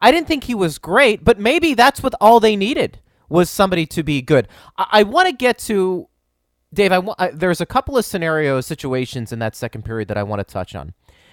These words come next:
I know I'm generalizing here, 'cause you talked about Knight, and we had talked about Bobrovsky and Driedger. Driedger maybe not as much as Bobrovsky, that I, I didn't think he was terrible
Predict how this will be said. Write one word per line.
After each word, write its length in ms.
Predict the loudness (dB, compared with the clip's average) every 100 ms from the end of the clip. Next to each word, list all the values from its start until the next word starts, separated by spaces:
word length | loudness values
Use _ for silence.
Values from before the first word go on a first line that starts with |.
| _ _ _ _ _ _ -20 -20 -20 _
I 160 | 2
know 220 | 6 8 8
I'm 180 | 4
generalizing 920 | 0 0 2 2 2 0 -4 -6 -10 -14
here, 140 | -14 -12
'cause 160 | -8
you 80 | -8
talked 300 | 0 0 0
about 260 | -2 -2 -2
Knight, 380 | -2 -2 -4
and 100 | -10
we 160 | -8 -6
had 120 | -8
talked 320 | -2 -2 0
about 380 | -4 0 0 -2
Bobrovsky 640 | -6 -4 2 2 0 -6 -8
and 80 | -8
Driedger. 580 | -8 -8 -6 -6 -6 -10 -18
Driedger 540 | -16 -4 -4 -2 -2
maybe 360 | 0 -2 -2 -4
not 380 | -2 4 4 4
as 120 | -2
much 200 | -4 -6
as 80 | -10
Bobrovsky, 680 | -12 -2 2 0 -2 -4
that 200 | -4 -4 _
I, 200 | -18 -8
I 120 | -2 -2
didn't 180 | -2
think 200 | -6 -8
he 100 | -6
was 180 | -6 -8
terrible 540 | -8 -4 -4 -6 -10